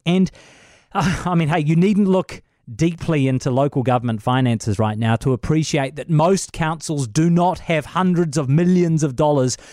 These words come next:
just sloshing around. I think it's inevitable that, uh, m-, that much or most of the burden for funding those Category three buyouts is gonna fall to central government and, and ultimately to taxpayers. And keep in mind that it's highly likely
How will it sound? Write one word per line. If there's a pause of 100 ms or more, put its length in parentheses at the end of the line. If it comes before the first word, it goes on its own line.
(160)
just
sloshing
around. (920)
I
think
it's
inevitable
that,
uh,
m-,
that
much
or
most
of
the
burden (420)
for
funding
those
Category
three
buyouts
is
gonna
fall
to
central
government
and,
and
ultimately
to
taxpayers. (600)
And
keep
in
mind
that
it's
highly
likely